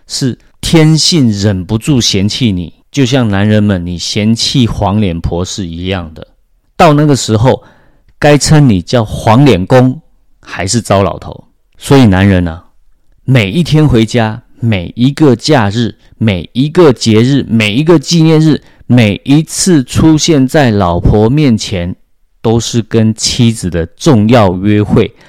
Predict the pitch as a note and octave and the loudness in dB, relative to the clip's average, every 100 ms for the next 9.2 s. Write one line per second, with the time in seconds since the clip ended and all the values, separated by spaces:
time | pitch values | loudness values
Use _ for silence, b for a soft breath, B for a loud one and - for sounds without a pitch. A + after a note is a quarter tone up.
0 | b b b - E3+ C#3+ A#2 - B2 F2+ | b b b 0 2 2 2 0 0 0
1 | E2 - - C3+ C3 - - D3 C#3 D3 | -6 -6 0 2 0 -4 -2 0 2 2
2 | C#3+ - C3+ C3+ C#3+ - _ - A2 F2 | 0 0 2 2 0 -6 _ -4 -4 -2
3 | A2+ B2+ - C#3 B2 E3+ B2+ A2+ A#2+ A#2 | -6 -4 0 0 0 2 2 2 0 0
4 | - A#2+ A2+ A#2 - - C#3+ A2+ _ G#2+ | -4 -6 -6 -8 -6 -2 0 -2 _ -8
5 | F#2+ B2+ A2 E2 - - _ _ _ D#3+ | 0 2 2 -2 -12 -18 _ _ _ -2
6 | B2 A#2 A2 F#2 - _ _ _ - D3+ | 0 0 0 -4 -10 _ _ _ 2 4
7 | D3+ C3 G#2+ G#2+ G2 F2 F#2+ - B2+ G#2+ | 4 2 2 0 -2 -4 -8 -4 -4 -2
8 | - C#3+ B2+ G#2 F2 - - F2 - E2 | -2 -2 -2 -4 -10 -6 -4 -4 -6 -8
9 | F2 | -10